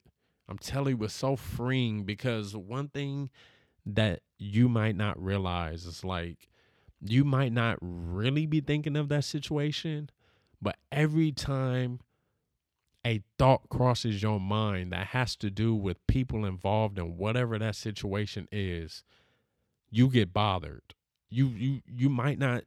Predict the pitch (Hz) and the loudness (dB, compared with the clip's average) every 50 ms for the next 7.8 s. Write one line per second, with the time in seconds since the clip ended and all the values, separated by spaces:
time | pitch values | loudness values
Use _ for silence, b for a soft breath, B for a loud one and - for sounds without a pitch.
0 | _ - 107 101 110 123 120 113 - - - 127 113 - 113 107 110 104 101 98 | _ -14 -10 -4 -2 -2 0 0 -2 -2 -2 -2 -2 0 0 2 2 2 0 -2
1 | 92 78 82 92 104 113 113 - - - 95 95 95 95 92 92 92 - _ _ | -4 -4 -4 -2 2 2 2 2 0 -4 -6 -4 -2 -2 -2 -4 -6 -10 _ _
2 | _ _ _ _ _ _ _ _ _ _ - 113 104 101 107 107 - - - 113 | _ _ _ _ _ _ _ _ _ _ -4 -2 0 2 0 0 0 0 -2 -2
3 | 98 - 113 107 98 - - 101 95 - 107 101 92 90 87 85 98 107 98 85 | 0 0 0 0 0 -2 -4 -6 -6 -4 -4 -2 -2 -2 -2 0 2 2 0 0
4 | 87 90 - _ b b b b b b b 113 104 - - 147 147 151 143 139 | -2 -6 -10 _ b b b b b b b 0 2 2 4 4 4 4 4 0
5 | - - - - 127 113 110 110 110 - - 98 101 104 107 101 90 80 67 55 | 0 -2 0 2 2 2 4 2 2 0 0 0 0 2 2 0 0 -2 -6 -8
6 | - - - - - - 143 143 - - 123 123 - - - 117 117 92 76 107 | -8 -8 -8 -6 -2 -2 -2 -2 -2 -2 -2 -2 -2 -2 -2 0 0 0 -2 -4
7 | 104 92 90 - 117 120 113 - 107 98 101 98 98 98 95 87 | -6 -6 -4 -4 -4 -4 -4 -4 -4 -4 -2 -2 -2 -2 -4 -6